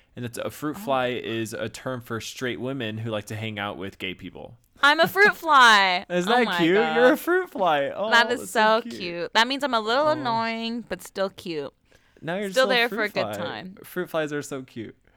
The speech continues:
Speaker 2: Yeah, 'cause fuck
Speaker 1: Um,
Speaker 2: straight men. <laughs>
Speaker 1: Yeah. <laughs> Jordan's like, "Fuck me." <laughs>
Speaker 2: Except Jordan, I guess. But, you know, I'm a fruit
Speaker 1: Jordan's
Speaker 2: fly.
Speaker 1: like causing the cure to cancer in the next room. He's like, "God." <laughs>
Speaker 2: <laughs> He's like, "Well,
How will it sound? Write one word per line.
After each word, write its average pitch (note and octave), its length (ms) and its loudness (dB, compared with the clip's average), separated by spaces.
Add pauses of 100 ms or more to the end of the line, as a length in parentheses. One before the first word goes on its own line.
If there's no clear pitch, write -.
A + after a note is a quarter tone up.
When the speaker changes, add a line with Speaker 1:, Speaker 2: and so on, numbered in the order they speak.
(140)
Speaker 2:
Yeah, G#3 180 2
'cause C4 240 0
fuck D4 280 6
Speaker 1:
Um, D4 40 0
Speaker 2:
straight B3 400 0
men. F#3 420 0 (220)
<laughs> - 220 -14
Speaker 1:
Yeah. B2 440 -2 (420)
<laughs> F#3+ 460 0
Jordan's D3+ 300 -2
like, A#2 240 -4
"Fuck A#2+ 240 -4
me." A2+ 240 -12 (260)
<laughs> - 240 -10
Speaker 2:
Except A3 400 -2
Jordan, F#3+ 540 -4
I F#3 100 -8
guess. F#3+ 400 0
But, F#3+ 440 -2
you G3 100 -10
know, A#2+ 300 -10 (180)
I'm G#3+ 160 0
a B3 60 -4
fruit A3 100 -6
Speaker 1:
Jordan's D3+ 240 0
Speaker 2:
fly. D#3+ 80 4
Speaker 1:
like - 260 -4 (220)
causing B2+ 360 0
the A#2+ 80 -6
cure A#2 200 -6
to A2 80 -4
cancer G#2 480 -8
in G#2+ 80 -10
the G2+ 60 -12
next F#2+ 260 -12
room. G2 240 -12
He's G#2+ 100 -14
like, G2+ 160 -8 (260)
"God." - 380 -8 (400)
<laughs> A3 240 -6
Speaker 2:
<laughs> - 220 -14
He's F#4+ 160 6
like, D4 160 4
"Well, C4 200 4